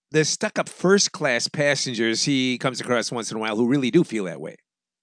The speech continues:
He says, as far as comfort, business class is the same as first class, except in business class, the poor folks will walk by you to go to the bathroom. Whereas in first class,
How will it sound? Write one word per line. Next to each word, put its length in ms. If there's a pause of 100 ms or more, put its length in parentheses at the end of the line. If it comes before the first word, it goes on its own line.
(580)
He 120
says, 400
as 220
far 220
as 100
comfort, 560
business 300
class 360
is 140
the 80
same 240
as 100
first 260
class, 440
except 640 (960)
in 320
business 340
class, 240
the 100
poor 280
folks 320
will 380
walk 260
by 260
you 320
to 80
go 160
to 80
the 60
bathroom. 540 (520)
Whereas 420
in 160
first 300
class, 440